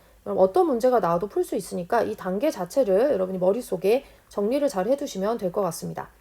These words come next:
앞에 문제 예를 보면서 설명을 한번 해보도록 할게요. 이 엑스 제곱 빼기 십 엑스 더하기 오 는 영이라는 문제를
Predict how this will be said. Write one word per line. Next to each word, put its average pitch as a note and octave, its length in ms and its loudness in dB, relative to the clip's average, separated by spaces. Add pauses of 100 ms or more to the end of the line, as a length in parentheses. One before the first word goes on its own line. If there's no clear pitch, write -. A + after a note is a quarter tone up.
(560)
앞에 G4+ 280 4
문제 B3+ 380 6
예를 A3+ 240 6
보면서 B3 760 4
설명을 A#3 400 -2
한번 G#3 240 -4
해보도록 B3+ 380 -2
할게요. G3+ 560 -2 (840)
이 B3 120 0
엑스 E4 200 2
제곱 E4+ 420 2
빼기 C#4+ 200 0
십 C#4 160 -6
엑스 D4+ 380 -2
더하기 G3 320 2
오 F#3+ 100 0
는 A#3 160 2
영이라는 A#3+ 960 2
문제를 F#3 640 4